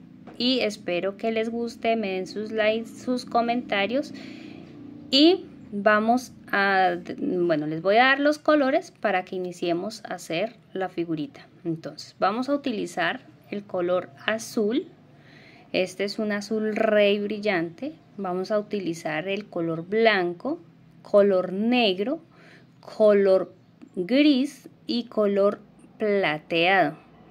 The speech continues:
Entonces, de esta manera, eh, vamos a trabajar con estos colores. Bueno, y para, eh, nuestro tejido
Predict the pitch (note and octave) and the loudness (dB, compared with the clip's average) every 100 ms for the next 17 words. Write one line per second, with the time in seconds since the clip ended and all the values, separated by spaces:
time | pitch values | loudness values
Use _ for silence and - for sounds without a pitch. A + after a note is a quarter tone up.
0 | - - - - F3+ F3+ G3 A3 F#3+ F#3+ | -20 -20 -20 -10 -6 -4 -6 -2 2 4
1 | G3 G3+ - A#3 A#3+ A#3+ G#3 A3+ C4 - | 2 0 -2 -2 0 0 0 -2 -4 -16
2 | - - - G3 F#3+ F3+ F3+ F3+ E3+ E3+ | -20 -10 -4 -2 0 -2 -2 -2 -2 -8
3 | F#3 - G3 A3 A3+ A3 - - _ _ | -8 -2 2 2 2 -2 -6 -16 _ _
4 | - - - G#3 F#3 E3 - - - G#3 | -20 -20 -2 0 0 -2 -4 -12 -6 0
5 | C#4+ D#4+ - - - - - - - G3 | 0 0 -6 -20 -20 -20 -20 -16 -4 2
6 | E3+ D3+ - - C4 D#4 D#4 - D#4+ E4 | 2 2 -6 -4 2 2 2 2 4 6
7 | E4 F4 - - A3+ A3+ A3+ A#3 C#4 - | 6 2 -4 -4 2 2 2 2 0 2
8 | D4 D4 D#4 D4+ C4+ B3+ F4+ | 2 4 2 4 2 2 -2